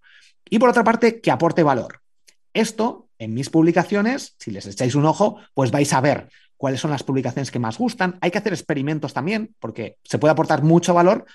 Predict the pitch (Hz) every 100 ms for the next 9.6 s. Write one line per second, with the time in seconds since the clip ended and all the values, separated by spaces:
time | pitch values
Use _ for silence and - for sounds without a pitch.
0 | _ _ - 156 151 175 190 185 - 175
1 | 190 170 151 156 175 170 143 120 117 160
2 | 175 151 208 226 - 147 - 131 165 165
3 | 156 160 180 147 - _ _ _ _ -
4 | 160 165 175 202 202 214 190 202 196 190
5 | 185 180 180 175 156 160 160 165 165 160
6 | 156 151 147 170 226 240 233 - _ -
7 | 190 269 - 214 202 208 262 160 123 -
8 | - - _ _ _ 165 170 - 165 -
9 | - 233 240 127 95 -